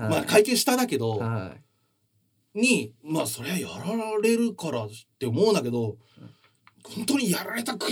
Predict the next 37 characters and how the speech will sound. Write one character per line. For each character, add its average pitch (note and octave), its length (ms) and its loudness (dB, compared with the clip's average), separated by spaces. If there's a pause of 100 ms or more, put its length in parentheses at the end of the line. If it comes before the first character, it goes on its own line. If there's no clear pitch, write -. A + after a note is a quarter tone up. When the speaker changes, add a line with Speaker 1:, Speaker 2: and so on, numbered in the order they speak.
Speaker 2:
し G4 140 4
い E4+ 60 4
っ - 40 -2
て - 160 0
い F#3 100 10
う B2+ 180 4 (180)
会 D3 200 0
話 D#3 140 4
を E3 40 4
し - 60 0
て G#3 60 2
た E3 100 2
か A#2+ 100 -2
ら、 A#2+ 220 0 (640)
Speaker 1:
<laughs> G#3+ 600 -6
Speaker 2:
そ A#3 280 2
う B3+ 40 2
い B3 40 6
う A#3+ 160 4
向 B3+ 380 6
上 D#4 180 6
心 E3 200 2
っ A#2+ 40 -6
て A2 60 -10
い A2+ 40 -6
う - 20 -4
ん - 20 -4
で G#2+ 40 -8
す - 60 -14
か G2 80 -12
ね。 G2+ 200 -8
Speaker 1:
あ B2+ 40 -6
ー、 C3 40 -2
あ A2+ 760 -4
ー、 A2 60 -10
あ - 140 -16
ー。 - 40 -20